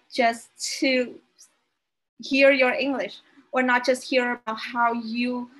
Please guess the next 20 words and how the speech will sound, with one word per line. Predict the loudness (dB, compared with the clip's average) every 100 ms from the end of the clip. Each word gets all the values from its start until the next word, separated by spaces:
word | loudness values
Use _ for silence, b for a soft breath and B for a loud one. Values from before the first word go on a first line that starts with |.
| B B -4
uh, | 0 0
love | 2 2 2
their | -2
country | -4 -6 -6 -4 -2
or | -2
how, | 0 -2 -2 -6 _ -6
like, | -6 -8 _ _ -4
foreign | 0 4 4 2 0
you | 0 4
are, | 4 6 4 4
you're | 2 2
looking | 2 2 0
or | 0
something. | -4 -6 -6 -8 B B
They | 2
want | 2 2
to | 0
learn | 2
more | 2 4
about | 2